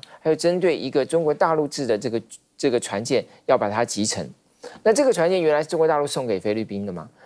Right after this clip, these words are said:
那本来是一个民用的，那他现在把它军-，军方把它当作是一个，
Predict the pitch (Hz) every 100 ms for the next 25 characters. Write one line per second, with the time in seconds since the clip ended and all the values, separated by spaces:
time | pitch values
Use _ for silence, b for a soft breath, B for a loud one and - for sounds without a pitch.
0 | B - 160 135 135 131 147 160 135 127
1 | 123 - 117 117 151 143 107 - 123 139
2 | 156 151 104 90 113 143 151 139 151 147
3 | 143 120 95 120 127 127 117 117 104 110